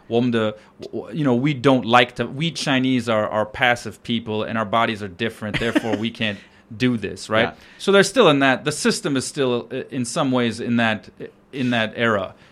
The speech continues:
Speaker 1: And, uh, and the M M A guys competing in the U F C, the Chinese guys, have already, they're like, "Look, we don't want anything to do with that. We're gonna s-, we're, we're competing and we're, we wanna
Speaker 2: This,
Speaker 1: win."
Speaker 2: this sounds al-, sounds like a soft power morality tale too, because it's
Speaker 1: Mm.
Speaker 2: because this is an example of,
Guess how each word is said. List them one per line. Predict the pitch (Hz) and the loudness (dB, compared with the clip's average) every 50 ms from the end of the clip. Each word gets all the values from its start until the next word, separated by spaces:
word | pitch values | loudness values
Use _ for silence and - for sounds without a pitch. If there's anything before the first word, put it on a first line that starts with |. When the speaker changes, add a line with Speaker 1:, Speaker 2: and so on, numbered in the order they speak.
| _ _ _ - | _ _ _ -6
Speaker 1:
And, | - 110 113 113 113 107 113 | -2 0 0 0 2 2 2
uh, | 107 - - | 2 2 2
and | 127 131 139 | 0 -2 -2
the | - - | 0 0
M | 180 185 175 | 2 2 4
M | 156 151 | 2 2
A | 170 220 240 | 2 0 2
guys | - 123 107 110 107 - | 2 2 0 0 -2 -4
competing | - 120 113 - - 190 151 131 123 | -6 -8 -8 -4 -6 -4 -2 -2 -2
in | 117 | 0
the | 120 | 0
U | 117 117 | 0 -2
F | 117 | -4
C, | - 156 | -6 -6
the | 123 117 | -6 -6
Chinese | - - 123 127 135 131 | -6 -4 -4 -4 -4 -4
guys, | - 113 104 104 - | -2 -4 -4 -4 -4
have | - 120 135 | -6 -2 0
already, | 147 143 135 127 | 2 2 2 2
they're | 117 120 117 | 0 0 0
like, | 110 107 110 | 0 -2 -2
"Look, | 113 104 - | -6 -6 -6
we | 113 113 | -6 -6
don't | 110 110 | -4 -2
want | 110 110 131 | 0 0 0
anything | 147 156 156 151 | 0 0 0 -2
to | 135 | -2
do | 123 117 131 | -2 0 0
with | 127 120 - | 0 0 2
that. | 123 117 113 113 117 - - - - _ _ | 2 2 2 2 0 -6 -14 -20 -20 _ _
We're | 123 127 131 | -2 -2 0
gonna | 135 131 123 | 0 0 -2
s-, | 117 - - | -4 -6 -12
we're, | - 123 120 120 117 | -6 -2 -2 -2 -2
we're | 104 107 113 | -2 -6 -10
competing | 110 - 113 - - 123 120 107 101 98 | -8 -8 -10 -8 -4 -4 -4 -2 -4 -6
and | 98 101 | -8 -10
we're, | 101 104 85 | -10 -10 -8
we | 110 107 | -8 -4
wanna | 107 107 101 98 | -4 -2 -2 -2
Speaker 2:
This, | - 101 101 98 | -2 -2 -2 -4
Speaker 1:
win." | 90 - _ _ | -6 -12 _ _
Speaker 2:
this | - 254 | -10 -6
sounds | - 302 294 170 | -4 -4 0 2
al-, | 156 139 | 2 2
sounds | 123 - - 143 135 127 | 2 2 0 0 0 2
like | 131 110 98 - | 0 -2 -2 -4
a | 92 95 | -4 -4
soft | - - - 123 117 113 - - - | -2 0 0 0 0 0 -4 -8 -8
power | - - 139 165 165 123 104 104 | -6 -2 0 2 2 2 2 0
morality | 104 107 107 104 101 101 101 101 98 90 95 90 | -2 -2 -2 0 0 0 0 -2 -4 -6 -8 -10
tale | 85 - 113 101 98 95 | -8 -8 -6 -6 -6 -6
too, | 95 - - 151 131 101 | -8 -8 -6 -6 -4 -4
because | 95 95 - 113 98 | -4 -4 -6 -6 -6
it's | 104 117 123 117 107 - | -6 -6 -4 -4 -6 -4
Speaker 1:
Mm. | |
Speaker 2:
because | - 123 - - 123 117 107 - - - - - - - _ _ | -6 -8 -4 -2 -2 -2 -2 -6 -10 -18 -20 -20 -20 -20 _ _
this | - 226 - | -4 -2 0
is | 214 160 | 0 2
an | 147 | 2
example | 135 120 104 123 117 120 131 135 117 107 | 2 2 2 0 0 0 0 0 -2 -2
of, | 101 98 - | -4 -6 -10